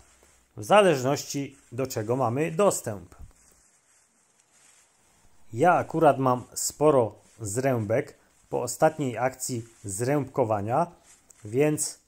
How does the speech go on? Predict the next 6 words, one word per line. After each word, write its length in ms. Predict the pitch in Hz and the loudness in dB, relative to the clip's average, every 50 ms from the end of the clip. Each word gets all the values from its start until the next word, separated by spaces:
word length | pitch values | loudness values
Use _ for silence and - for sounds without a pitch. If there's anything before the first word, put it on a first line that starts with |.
| _ _ _ _ _ _ _ _ _ _ _ _ _ _ _ - - | _ _ _ _ _ _ _ _ _ _ _ _ _ _ _ -20 -20
w 120 | - - | -20 -6
taki 340 | - - 143 151 - 165 139 | -2 0 0 0 0 -2 -2
właśnie 460 | 113 110 123 135 135 - - 123 110 | 2 2 4 2 2 0 -4 -6 -6
sposób 640 | - - - - 120 107 - - 139 151 151 - - - - _ _ _ _ _ _ _ _ _ _ _ _ | -6 -6 -4 -2 -4 -2 -2 -2 -4 -4 -4 -6 -14 -20 -20 _ _ _ _ _ _ _ _ _ _ _ _
staram 500 | - - - - 135 139 143 143 135 123 | -18 -12 -4 0 2 4 6 6 4 2
się 320 | 117 - 131 127 123 127 | 0 -2 0 0 0 -2